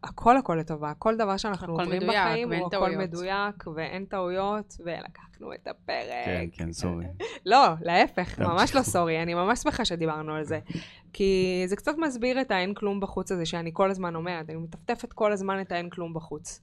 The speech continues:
Speaker 3: אבל תדעו ש-, שיש, שיש
Speaker 1: והשאלה
Speaker 3: מצ-,
Speaker 1: שלך הייתה מדהימה.
Speaker 3: יש מצבים שאנשים נקלעים לסיטואציות.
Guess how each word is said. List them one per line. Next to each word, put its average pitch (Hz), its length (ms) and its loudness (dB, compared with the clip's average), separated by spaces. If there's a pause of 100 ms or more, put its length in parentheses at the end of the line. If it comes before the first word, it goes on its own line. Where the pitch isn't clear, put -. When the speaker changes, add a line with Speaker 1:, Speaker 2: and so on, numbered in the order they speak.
Speaker 3:
אבל 107 200 2
תדעו 143 300 4
ש-, - 60 -2
שיש, 160 180 0
שיש 135 440 0
Speaker 1:
והשאלה 208 500 8
Speaker 3:
מצ-, 269 80 10
Speaker 1:
שלך - 100 2
הייתה 247 260 6
מדהימה. 220 480 -2
Speaker 3:
יש 135 160 -2
מצבים 139 360 2
שאנשים 123 380 4
נקלעים 113 400 4
לסיטואציות. 101 720 2